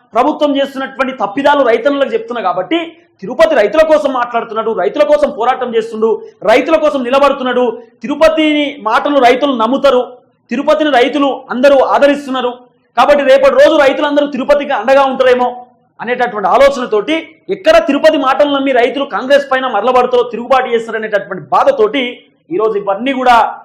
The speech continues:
నా పైన పెట్టేటటువంటి కార్యక్రమం చేస్తా ఉన్నారు. ఒక్కదానికి నేను భయపడడానికి రెడీగా లేను, రెడీగా లేను.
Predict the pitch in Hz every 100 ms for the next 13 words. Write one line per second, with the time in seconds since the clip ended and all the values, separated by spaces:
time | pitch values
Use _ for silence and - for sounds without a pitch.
0 | _ 180 196 196 220 226 208 208 202 -
1 | 190 180 190 202 202 185 - 180 190 196
2 | - _ - 175 - 220 226 247 262 254
3 | 233 240 254 254 254 247 247 240 254 247
4 | 254 254 254 - _ _ _ _ 165 226
5 | 285 285 277 277